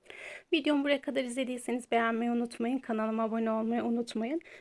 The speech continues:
Birbirinden güzel tariflerim var. Mutlaka göz gezdirmenizi tavsiye ederim.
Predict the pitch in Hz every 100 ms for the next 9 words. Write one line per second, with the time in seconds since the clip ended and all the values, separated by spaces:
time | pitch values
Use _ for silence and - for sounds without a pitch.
0 | - 240 226 233 233 240 233 240 240 240
1 | 233 233 - 240 254 254 269 269 - -
2 | 254 247 240 220 233 202 226 220 220 214
3 | - 233 - _ - - 208 196 - 214
4 | 254 277